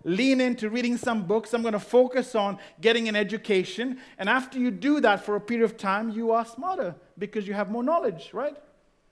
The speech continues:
If you want to get fitter, you go, "I'm going to focus in, I'm gonna lean in on going to the gym and dedicating myself to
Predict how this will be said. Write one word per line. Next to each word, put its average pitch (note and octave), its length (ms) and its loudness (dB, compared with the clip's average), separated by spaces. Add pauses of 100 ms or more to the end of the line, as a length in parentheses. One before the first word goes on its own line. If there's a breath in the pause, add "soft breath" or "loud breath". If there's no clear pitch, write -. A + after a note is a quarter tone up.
(920)
If G#3+ 140 -4
you C#4 120 -2
want C4+ 200 2
to A#3 80 -4
get A3 180 2
fitter, A3+ 640 2
you G#3 100 -10
go, G#3+ 180 2
"I'm B3+ 220 4
going C4+ 200 4
to A#3 120 -2
focus C4 540 0
in, G#3 260 -2 (180 loud breath)
I'm A3 180 -2
gonna A3+ 200 4
lean C4 320 0
in A3 240 0 (200 loud breath)
on F3+ 240 -4
going C4 240 4
to C4+ 60 -12
the C#4+ 100 -6
gym A3 300 0
and F#3+ 160 -4
dedicating B3 540 0
myself A3 680 2 (260 loud breath)
to G3+ 240 -2